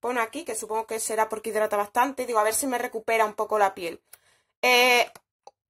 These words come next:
no me quiero enrollar mucho, pero un consejo que os doy, que creo que os lo he dado en otros vídeos, ¿vale?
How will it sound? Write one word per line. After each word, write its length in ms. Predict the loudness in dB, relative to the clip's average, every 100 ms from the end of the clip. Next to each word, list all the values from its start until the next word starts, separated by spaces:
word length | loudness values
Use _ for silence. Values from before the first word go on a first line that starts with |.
| -4
no 200 | 2 2
me 100 | 4
quiero 160 | 2
enrollar 320 | 2 4 2
mucho, 400 | 2 -2 0 0
pero 300 | 2 4 4 0
un 140 | 0
consejo 380 | 0 0 0 2
que 60 | 0
os 100 | 2
doy, 320 | 2 2 -4
que 160 | -6
creo 120 | -4 -2
que 80 |
os 40 | 0
lo 80 | 0
he 40 |
dado 160 | 0 0
en 60 |
otros 240 | -4 -6 -6
vídeos, 260 | -2 0
¿vale? 360 | 2 2 2 -2